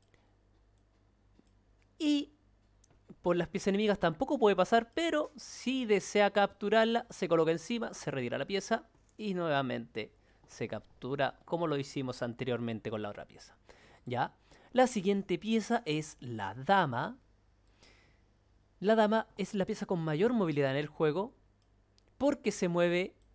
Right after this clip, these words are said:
como un alfil y también como una torre. ¿Ya? Por eso les di-, eh, quise enseñar primero la torre y el alfil para que comprendieran esto. Entonces,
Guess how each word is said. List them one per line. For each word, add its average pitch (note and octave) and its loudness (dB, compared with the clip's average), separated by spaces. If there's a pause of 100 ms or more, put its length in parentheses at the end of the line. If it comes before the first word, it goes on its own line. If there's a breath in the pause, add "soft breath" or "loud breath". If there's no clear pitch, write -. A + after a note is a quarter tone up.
(180)
como B2+ -2
un F3 -2
alfil G#3 -2 (1700)
y C4+ -2
también F3 4 (180)
como A#2 0
una A2+ -4
torre. - -12 (2000)
¿Ya? C3 -8 (1500)
Por C3 -6
eso F#3+ -2
les E3+ -2
di-, - -16
eh, E3+ -4
quise G3+ -2
enseñar F3 0
primero E3+ 2
la F#3+ 8
torre E3+ 4
y - 6
el E3+ 4
alfil F#3+ -2
para G#3+ 2
que F3+ 0
comprendieran C#3 0
esto. - -10 (1200 soft breath)
Entonces, C4 0